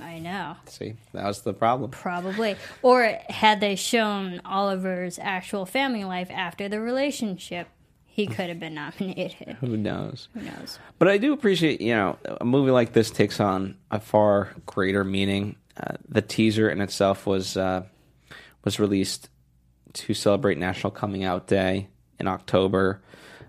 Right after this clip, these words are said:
Speaker 2: Um, and obviously, as, as things move towards a better, all-encompassing direction here in the U S, at least, I can't speak for other countries,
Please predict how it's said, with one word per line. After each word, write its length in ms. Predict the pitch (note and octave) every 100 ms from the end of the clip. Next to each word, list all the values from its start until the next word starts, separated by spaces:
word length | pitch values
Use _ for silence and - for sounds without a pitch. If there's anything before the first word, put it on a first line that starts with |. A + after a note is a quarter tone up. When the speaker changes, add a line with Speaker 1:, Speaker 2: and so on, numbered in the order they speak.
| -
Speaker 2:
Um, 560 | F#2 G2 G2 E2 E2 - -
and 380 | G2 F#2 F2+ -
obviously, 760 | G2 G2+ - G#2+ G2 F#2 E2+ -
as, 680 | G2 E2+ F2+ G#2 - - - _ _ _
as 140 | - -
things 280 | G#2+ G#2 G#2+
move 240 | G#2 F#2+
towards 420 | - G#2 G2+ F#2
a 80 | -
better, 520 | G2+ G2 G2 G2 G2+ - _ _ _ _ -
all-encompassing 1080 | G2 G2+ G2+ G#2+ G2 - G#2 F#2+ F#2+ A2 - _ _
direction 520 | - G2+ G2+ F#2+ - G#2+
here 240 | G2 F#2+
in 240 | F#2 F#2+
the 80 | F#2+
U 200 | F#2+ G#2
S, 200 | A2+ G#2+ -
at 100 | -
least, 280 | F#2+ F#2+
I 60 | F#2+
can't 220 | - F2+
speak 200 | - F#2
for 200 | - F2+
other 160 | F#2 F#2
countries, 560 | - G2 - F#2 F#2+